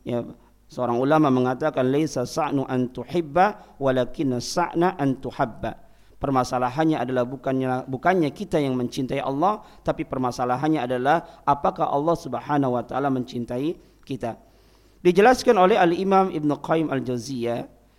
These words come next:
di antara sebab yang dengannya seorang hamba bisa mendapatkan kecintaan Allah Subhanahu wa taala, di sini beliau menjelaskan sekitar sepuluh sebab. Yang pertama adalah qiraatul Quran bitadabbur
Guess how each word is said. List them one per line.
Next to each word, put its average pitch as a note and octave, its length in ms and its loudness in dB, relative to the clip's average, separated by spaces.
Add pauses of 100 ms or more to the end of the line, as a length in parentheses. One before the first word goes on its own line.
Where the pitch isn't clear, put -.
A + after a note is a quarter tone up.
(520)
di D#3+ 160 6
antara G#3+ 400 8
sebab B2+ 720 0 (400)
yang E3 160 6
dengannya G3+ 400 4
seorang E3 320 2
hamba F3 400 6
bisa F3 320 0
mendapatkan D3+ 640 2
kecintaan D3 560 -2
Allah D#3 240 0
Subhanahu C#3+ 560 0
wa B2+ 80 0
taala, C3+ 560 0 (240)
di C3+ 160 -6
sini E3+ 240 2
beliau D3+ 240 2
menjelaskan D3 800 2
sekitar D#3+ 560 -4
sepuluh F#3+ 400 -6
sebab. B2 320 -4 (1120)
Yang F#3 240 8
pertama A3 480 10
adalah G#3+ 320 8
qiraatul G#3+ 720 4
Quran F3 640 2
bitadabbur D3 880 2